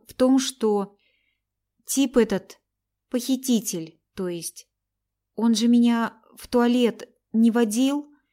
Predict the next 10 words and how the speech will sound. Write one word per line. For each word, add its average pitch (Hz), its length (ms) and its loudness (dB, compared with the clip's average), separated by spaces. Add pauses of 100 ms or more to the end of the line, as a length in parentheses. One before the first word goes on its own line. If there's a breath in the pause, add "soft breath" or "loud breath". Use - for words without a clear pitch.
(520)
и 233 80 -4
вообще 247 420 0
постоянно 233 580 0
держал 208 680 -4
связанной. 190 920 -4 (600)
И 240 100 0
хоть 254 260 -2
он 240 280 4
меня 240 260 4
ничем 226 680 2